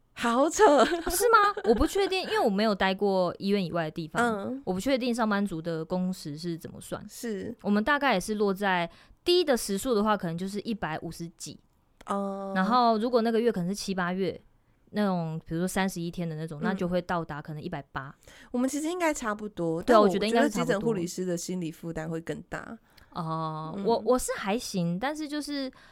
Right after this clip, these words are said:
Speaker 2: 呃，确实是上班八小时嘛。
Speaker 1: 嗯。
Speaker 2: 呃，都是蛮高压状态的。
Speaker 1: 对啊。
Speaker 2: 就是不会，不太会有那种中间什么茶水间时间、tea time，不会有。
Speaker 1: 就是感觉下班之后就要好好的待在沙发上面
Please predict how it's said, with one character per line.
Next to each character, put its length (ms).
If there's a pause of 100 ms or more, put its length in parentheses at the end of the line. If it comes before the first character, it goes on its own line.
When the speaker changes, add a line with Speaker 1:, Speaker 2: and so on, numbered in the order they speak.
(340)
Speaker 2:
呃， 540 (220)
确 320
实 220
是 260 (160)
上 180
班 120
八 160
小 180
时 160
嘛。 160
Speaker 1:
嗯。 420 (100)
Speaker 2:
呃， 280
都 220
是 120
蛮 320 (120)
高 220
压 200
状 240
态 220
的。 200
Speaker 1:
对 200
啊。 160
Speaker 2:
就 100
是 100
不 240
会， 240
不 140
太 240
会 220
有 140
那 120
种 220
中 220
间 220
什 120
么 80
茶 200
水 200
间 180
时 160
间、 220
tea 160
time， 320
不 100
会 180
有。 160
Speaker 1:
就 120
是 100
感 180
觉 160
下 220
班 220
之 100
后 80
就 80
要 80
好 140
好 160
的 100
待 300
在 80
沙 180
发 140
上 180
面 380